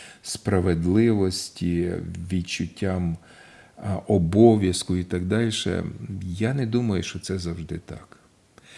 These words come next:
Буває так, що дійсно вони заповнюють власну порожнечу якоюсь дією.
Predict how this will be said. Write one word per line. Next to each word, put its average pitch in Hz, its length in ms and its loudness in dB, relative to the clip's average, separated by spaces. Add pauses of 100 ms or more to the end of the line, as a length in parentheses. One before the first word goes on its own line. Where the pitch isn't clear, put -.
(320)
Буває 139 460 2
так, 73 380 -2
що - 220 -2
дійсно 104 680 -2
вони 98 360 2
заповнюють 95 800 -2
власну 95 680 -2
порожнечу 98 960 -4
якоюсь 92 560 -2
дією. 80 600 -4